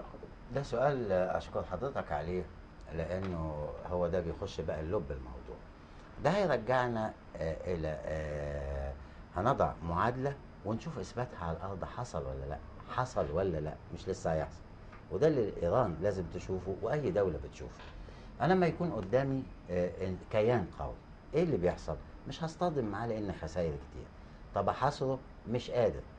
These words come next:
Speaker 2: هو بيحاصرني هو كمان. ما ننساش إن إيران في توقيت قالت تصريح في منتهى الخطورة، قالت لك: "أنا هصدر بترولي بعملة غير الدولار، هصدره باليورو." ده على طول يكسر رقبة أمريكا. لما أجي أنا هنا في مصر وأقول:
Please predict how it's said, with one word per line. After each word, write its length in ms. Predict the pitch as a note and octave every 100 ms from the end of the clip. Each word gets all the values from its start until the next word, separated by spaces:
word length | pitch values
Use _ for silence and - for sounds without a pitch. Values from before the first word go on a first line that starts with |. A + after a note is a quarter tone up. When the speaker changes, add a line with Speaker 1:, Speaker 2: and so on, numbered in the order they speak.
| - F2+
Speaker 2:
هو 140 | A2
بيحاصرني 560 | A2 - A2 B2+ A#2 G2
هو 160 | F2+
كمان. 320 | E2 D#2+ D2 B1+ -
ما 80 | B2+
ننساش 380 | C#3 G3 G3
إن 120 | D#3+ C3+
إيران 300 | G2+ A#2 C#3
في 120 | F#2+
توقيت 380 | F2+ F#2 F2+ F2 E2+ - - -
قالت 220 | D3 F3 D3+
تصريح 260 | A#2+ D3+ -
في 60 | A2+
منتهى 280 | A2 C#3+
الخطورة، 400 | C#3 - C#3 D#3 - - - - -
قالت 140 | C3+
لك: 160 | C3+ -
"أنا 260 | C3 A#2+
هصدر 480 | A#2 E3+ F3 B2 F#2+ - - A2
بترولي 500 | G#2 A#2 C3 C3 B2+ - -
بعملة 340 | G2 A#2 C3 G2+
غير 160 | G#2 F#2+
الدولار، 340 | E2 D#2+ D2 - - -
هصدره 380 | F2 G2 A#2+ B2
باليورو." 440 | A2 A#2+ E3 F#2+ - - - - - - - - - -
ده 60 |
على 180 | D3 E3+
طول 220 | C3 F#3+ E3
يكسر 500 | F#3 - G#2+ F#2+ D#2
رقبة 300 | G#2 C#3 A2+ - F2+
أمريكا. 360 | A#2 E3+ - - - - -
لما 240 | F#2+ A2 F3+
أجي 220 | E3 D3
أنا 300 | D#3+ C#3+ C3+
هنا 120 | C#3+
في 100 | B2+
مصر 240 | B2 D3+ G#2+
وأقول: 400 | F#2+ A2 D#3